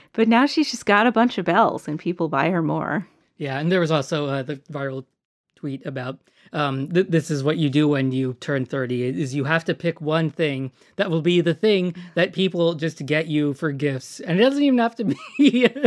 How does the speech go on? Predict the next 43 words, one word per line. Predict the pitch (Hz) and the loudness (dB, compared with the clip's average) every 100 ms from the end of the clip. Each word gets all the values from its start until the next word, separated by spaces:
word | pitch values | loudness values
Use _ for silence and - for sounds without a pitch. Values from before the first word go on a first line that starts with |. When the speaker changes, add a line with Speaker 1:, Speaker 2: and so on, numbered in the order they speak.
| - | -2
Speaker 2:
something | - 262 208 240 | 2 2 2 0
you | 185 214 | 0 0
like. | 196 180 170 - - | 0 0 -2 -10 -4
It's | 226 214 | -4 -2
just | 240 226 | -4 0
going | 214 214 202 | 0 2 2
to | 240 | 2
be | 202 175 202 | 2 0 -2
<laughs> | 196 | 2
your | 202 - - - | 0 0 -12 -8
thing. | 233 - 185 - _ _ - | -10 -10 -16 -16 _ _ -2
Speaker 1:
Yeah, | 302 277 | 0 2
I | |
don't | 403 494 | 2 6
know | 392 | 8
why | 247 277 | 8 6
people | - 269 240 | 4 2 2
haven't | 220 214 175 | 2 0 0
figured | 233 190 175 | -2 0 2
out | 165 170 | 2 -2
that | - | -2
my | 160 165 | -2 -2
thing | 190 175 | -2 0
is | 170 - | 0 0
Apple | - - 185 | 0 2 2
Watch | 147 175 - - | 2 0 -2 0
bands, | 269 254 277 277 240 - - | 2 4 6 4 4 -6 -16
'cause, | - 190 180 160 - | 0 4 4 2 -2
like, | 160 - 165 - _ _ _ _ _ _ _ _ | -6 -4 -6 -8 _ _ _ _ _ _ _ _
that's | 214 247 254 | -2 -2 0
obvious, | 170 190 190 240 | 0 2 4 4
and | 285 | 2
it's | 294 | 2
so | 381 | 0
convenient. | 392 285 311 247 - | 4 4 6 2 2
There's | 170 180 | -2 2
one | 233 | 0
at | 208 | 2
every | 208 170 | -2 -4
price | - 202 214 | -4 -4 -4
point. | - - - - 214 _ _ _ | -8 -10 -10 -6 -8 _ _ _
Speaker 2:
Yep. | 170 180 | -6 -6
<laughs> | - | -6